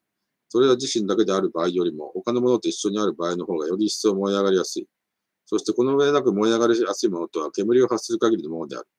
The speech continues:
また、そうした燃え上がりやすい物体のうちで、煙よりも土の方をより多く含有している物体が炭化し得る物体である。さらにまた、いくつかの物体は溶解し得るものでありながらも、燃え上がりやすいものではない。例えば、銅がそうである。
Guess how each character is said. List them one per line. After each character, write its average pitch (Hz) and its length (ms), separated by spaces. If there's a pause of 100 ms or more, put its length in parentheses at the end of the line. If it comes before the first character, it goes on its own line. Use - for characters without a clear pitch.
(720)
ま 101 80
た、 110 100
そ 135 140
う 147 60
し 139 40
た 143 100
燃 131 180
え 139 40
上 139 60
が 147 80
り 151 60
や 143 80
す - 120
い 127 40
物 95 160
体 104 180
の 104 100
う 98 60
ち 95 120
で、 87 120
煙 123 300
よ 135 100
り 123 100
も 87 120
土 - 260
の 127 80
方 123 160
を 95 100
よ 92 120
り 107 80
多 113 160
く - 120
含 98 220
有 98 100
し - 80
て - 80
い 92 40
る 92 80
物 87 200
体 92 160
が 90 220 (380)
炭 107 180
化 107 120
し - 80
得 113 120
る 87 60
物 76 140
体 78 200
で 76 100
あ 69 40
る。 - 120 (680)
さ 135 120
ら 135 80
に 110 60
ま 98 140
た、 107 100
い 127 80
く - 80
つ - 80
か 110 100
の 95 80
物 87 140
体 87 220
は 87 100
溶 110 180
解 120 200
し - 60
得 123 120
る 95 60
も 90 100
の 92 80
で 82 100
あ 80 60
り 87 80
な 90 100
が 85 100
ら 80 60
も、 73 220 (200)
燃 104 140
え 117 40
上 117 60
が 117 80
り 117 160
や 101 120
す 123 100
い 113 40
も 90 100
の 87 100
で 76 80
は 69 80
な 71 140
い。 - 40 (640)
例 127 80
え 113 40
ば、 87 100
銅 120 180
が 87 80
そ 82 140
う 73 40
で 71 100
あ 65 60
る。 62 120